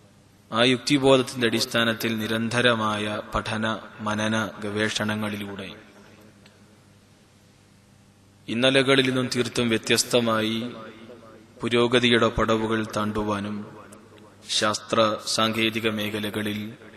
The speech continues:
അഗ്രഗണ്യനാകാനും ഇന്നത്തെ തലമുറയ്ക്ക് കഴിയുന്നുണ്ട്.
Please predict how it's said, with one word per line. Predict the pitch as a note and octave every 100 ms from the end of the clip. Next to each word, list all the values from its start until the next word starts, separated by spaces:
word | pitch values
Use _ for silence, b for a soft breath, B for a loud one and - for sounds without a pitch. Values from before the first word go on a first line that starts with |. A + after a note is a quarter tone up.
| - -
അഗ്രഗണ്യനാകാനും | A2 G#2+ B2 A#2+ A2+ A2 G#2+ G#2 G#2 G2+ G2+ F#2+ - - - -
ഇന്നത്തെ | A2+ A2 G#2+ G#2+
തലമുറയ്ക്ക് | G#2 G#2+ G#2 G2 G2+
കഴിയുന്നുണ്ട്. | G#2 G2 F#2+ F2+ -